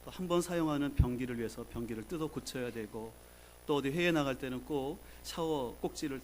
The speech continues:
꼭 가져가야지만 쓰는 그런 대통령을 우리가 두고 있는 상황에서 참 우리가 안타까운 마음으로 이런 대통령에 대한 좀 그리움이 있는 것 같습니다.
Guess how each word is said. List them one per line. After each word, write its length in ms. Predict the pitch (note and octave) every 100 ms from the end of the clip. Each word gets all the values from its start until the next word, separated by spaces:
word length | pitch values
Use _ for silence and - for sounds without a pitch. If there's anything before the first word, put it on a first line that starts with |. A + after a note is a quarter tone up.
| -
꼭 160 | D#3+
가져가야지만 880 | - C3 C#3 C#3 B2+ A#2 A2+ A2 G#2+
쓰는 400 | - E3 D3+ A#2+ G2+ - - -
그런 200 | B2+ A#2
대통령을 500 | B2+ C3+ B2+ B2 B2
우리가 320 | A2+ A2+ A2+ -
두고 200 | - C3+
있는 280 | A#2 C#3 B2+
상황에서 600 | E3 D#3+ C#3+ A#2+ - - A#2+ - - -
참 160 | - C#3+
우리가 180 | A#2 A2+
안타까운 560 | B2 D#3 - C3 B2+
마음으로 560 | B2+ G#2+ A2+ A#2 A2+ D#3+ - -
이런 180 | C3+ B2+
대통령에 600 | B2 B2 D3+ C#3+ C3 A#2+
대한 300 | A#2 A#2 F#3 - -
좀 120 | - A#2+
그리움이 400 | C3 A#2+ A#2 C3+
있는 320 | A#2 A2+ A2
것 120 | C3
같습니다. 460 | G#2 - A2 G2+